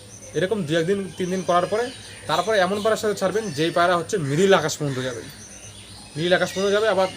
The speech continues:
নেমে আসবে। তো ওই পায়রার সাথে যখন ছাড়বেন, দেখবেন বাচ্চাগুলো মিডিল আকাশে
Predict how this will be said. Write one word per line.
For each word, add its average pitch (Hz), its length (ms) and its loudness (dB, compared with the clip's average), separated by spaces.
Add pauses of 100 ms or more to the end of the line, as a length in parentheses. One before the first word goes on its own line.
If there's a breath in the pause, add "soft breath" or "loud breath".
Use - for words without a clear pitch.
নেমে 147 200 0
আসবে। 123 180 -4
তো 170 80 -2
ওই 165 80 -2
পায়রার 175 160 2
সাথে 175 160 -2
যখন 165 160 -4
ছাড়বেন, 156 260 2 (520)
দেখবেন 160 260 0
বাচ্চাগুলো 156 380 2 (680)
মিডিল 180 280 2
আকাশে 175 280 2